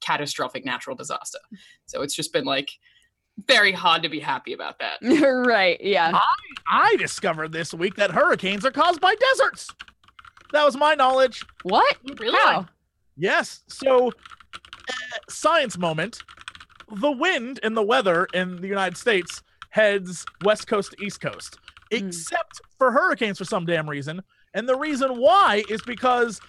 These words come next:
Speaker 3: the desert, Sahara Desert, and all the deserts in Africa, the warm wind meets this southerly cold wind, and they start to spin and go crazy,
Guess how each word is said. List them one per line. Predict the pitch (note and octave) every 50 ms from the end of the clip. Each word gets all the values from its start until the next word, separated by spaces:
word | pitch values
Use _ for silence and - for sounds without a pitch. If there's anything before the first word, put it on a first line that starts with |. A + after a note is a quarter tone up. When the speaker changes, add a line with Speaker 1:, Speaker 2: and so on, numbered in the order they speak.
| - - - -
Speaker 3:
the | - A3
desert, | F#3 D#3 B3 D4 C#4 G#3+ A#3+ C4 - - -
Sahara | - - - F3+ E3 G3 G3 G3 F#3+
Desert, | F#3+ F#3+ F#3+ D#3+ F#3+ F#3+ F#3
and | F3+
all | F#3 F#3+
the | F#3+ G3
deserts | D#3+ G3+ G3 F#3 F3 G3+ F#3 - -
in | F#3 G3
Africa, | A3 C4+ C#4 - G3 - G3 F#3 F3+ - - _ _ _ _
the | G#3 G#3+
warm | A3 G3+ A3 C4 C#4+ D4 D4 B3
wind | A3 G#3+ G#3 G3+ G#3 G#3 F#3+
meets | G3+ G3+ G3+ F#3+ - - _
this | F3+ F#3+ F3+ - -
southerly | - A3+ A3+ G3 A3 G#3+ F#3+ F3+
cold | F3 - - B3+ - C#4+ C4+ F#3+
wind, | F3 F3 E3+ E3 E3+ E3+ E3 - - - - _
and | - E3+ F#3
they | F#3
start | F#3 - - A3+ - -
to | F3
spin | - - - - B3+ - -
and | G#3 G3
go | F#3 F#3
crazy, | F3+ - A#3+ C4+ C4+ A3+ E3 F#3+ F#3